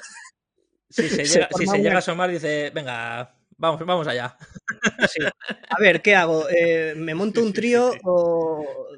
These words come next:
Speaker 2: y acabo hecho un amasijo de carne en el suelo o no me lo monto y sigo viviendo?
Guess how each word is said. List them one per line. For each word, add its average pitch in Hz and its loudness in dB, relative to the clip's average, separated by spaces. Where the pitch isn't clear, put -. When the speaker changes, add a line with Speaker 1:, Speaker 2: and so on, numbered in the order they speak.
Speaker 2:
y 180 -2
acabo 202 2
hecho 202 -2
un 196 -2
amasijo 185 -2
de 175 0
carne 180 0
en 175 -2
el 165 -4
suelo 226 0
o 165 2
no 180 2
me 202 2
lo 190 2
monto 196 -2
y 175 0
sigo 185 0
viviendo? 156 -4